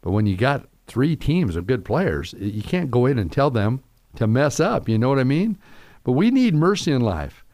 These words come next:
If I asked you to come up with someone you've heard about that was great showing mercy, who would it be other than Jesus? And I imagine some of you might say Mother Teresa. I don't know.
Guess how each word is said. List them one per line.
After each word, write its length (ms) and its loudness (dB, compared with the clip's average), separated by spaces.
If 120 -4
I 160 2
asked 340 2
you 100 2
to 60 2
come 260 0
up 140 0
with 120 2
someone 400 0
you've 200 2
heard 200 2
about 420 0
that 200 2
was 140 2
great 320 0
showing 320 0
mercy, 480 0
who 180 0
would 160 2
it 100 2
be 220 2
other 240 0
than 220 0
Jesus? 540 -2
And 120 2
I 100 4
imagine 420 2
some 200 0
of 60 4
you 80 2
might 260 2
say 220 2
Mother 540 2
Teresa. 600 -2
I 140 -2
don't 220 -4
know. 280 -8